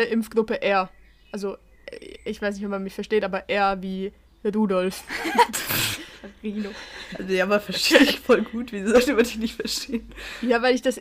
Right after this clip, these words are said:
Speaker 2: weil ich das R nicht aussprechen
Speaker 1: Ja,
Speaker 2: kann.
Speaker 1: ja.
Speaker 3: Ähm, äh,
Speaker 1: Ja.
Speaker 3: ach, ich, ich, ich hatte gar keine Ahnung von diesen, von diesen Impfgruppen irgendwie.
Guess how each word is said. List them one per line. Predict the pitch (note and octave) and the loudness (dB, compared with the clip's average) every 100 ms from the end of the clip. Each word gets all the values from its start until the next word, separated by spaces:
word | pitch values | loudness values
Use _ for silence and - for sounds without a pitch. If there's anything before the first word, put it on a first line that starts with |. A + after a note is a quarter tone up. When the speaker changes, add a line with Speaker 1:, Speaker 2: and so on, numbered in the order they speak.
| - | 2
Speaker 2:
weil | B3 D4+ | 6 8
ich | |
das | F#4 D4+ | 8 6
R | B3+ D4 | 6 6
nicht | D4+ A3+ | 4 0
aussprechen | A#3+ - B3 A3+ | 0 0 2 8
Speaker 1:
Ja, | A3+ A#3+ A#3+ A#3+ A3 | 10 12 12 10 8
Speaker 2:
kann. | F#3+ | 4
Speaker 1:
ja. | F3+ F3+ G#3 G#3+ B3 C#4+ - - - - | -2 -2 -2 -6 -4 -2 -2 -6 -14 0
Speaker 3:
Ähm, | G3+ G#3 G3+ F#3 - - | 0 0 -4 -8 -14 -2
äh, | G#3 G#3 G3+ G3 | 2 4 4 2
Speaker 1:
Ja. | F3+ F#3 G3 | -2 -10 -2
Speaker 3:
ach, | G#3 A3 | 0 0
ich, | A3+ D#3+ | -6 -8
ich, | - - G#3 - | -8 -6 -4 -6
ich | G3 | -6
hatte | G3+ G3 | -6 0
gar | G3 | 2
keine | G#3 G#3+ F3 | 2 0 0
Ahnung | F#3 G#3 | 0 -2
von | G3 F#3+ | -6 -8
diesen, | E3 E3+ F3+ | -6 -10 -8
von | F#3 F3 | -8 -8
diesen | E3+ E3+ | -8 -8
Impfgruppen | G3+ - - - D#3 | -10 -12 -16 -14 -12
irgendwie. | D#3+ E3+ F3 D#3+ | -10 -12 -10 -10